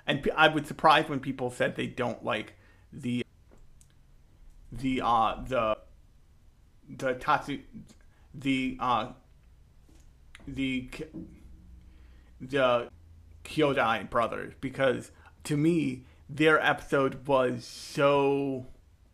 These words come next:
their, their two episodes were, gave you so much about them that you didn't know.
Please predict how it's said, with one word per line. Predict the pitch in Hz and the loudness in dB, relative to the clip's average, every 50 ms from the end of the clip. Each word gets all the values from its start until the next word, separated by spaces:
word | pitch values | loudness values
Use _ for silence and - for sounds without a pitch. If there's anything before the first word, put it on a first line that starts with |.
| _ - _ _ - _ _ _ - - - - - | _ -20 _ _ -20 _ _ _ -20 -20 -20 -20 -2
their, | 127 147 170 180 170 | 4 6 6 6 4
their | 143 131 165 160 156 | 4 4 4 4 4
two | 156 - - - 185 190 147 | 2 -2 -2 0 2 2 2
episodes | 127 - - - - - 120 101 85 85 82 80 80 - - _ - - - - - - | 2 0 -2 -6 -4 -2 0 0 0 -2 -4 -8 -10 -14 -20 _ -20 -20 -20 -20 -16 -6
were, | 123 135 143 139 123 123 - - - 151 127 120 - | -2 0 0 0 0 -2 -8 -14 -14 -14 -14 -14 -4
gave | - - 156 160 156 156 | 0 4 4 4 4 4
you | 156 156 143 | 0 -4 -6
so | 147 - - 147 139 | -6 -2 0 0 2
much | 147 151 151 151 151 - | 4 4 4 4 4 2
about | 131 127 120 - - 123 120 139 - - - | 0 0 0 0 2 2 2 2 -2 -6 -4
them | - 165 175 180 185 165 | 0 2 2 2 0 -2
that | 147 - - | -4 -6 -10
you | - 139 123 123 - | -10 -12 -12 -12 -6
didn't | - 139 135 123 143 139 - - | -4 -4 -2 -2 -4 -6 -8 -8
know. | - 117 113 110 107 95 - - - - | -8 -4 -2 -2 -2 -2 -4 -8 -14 -16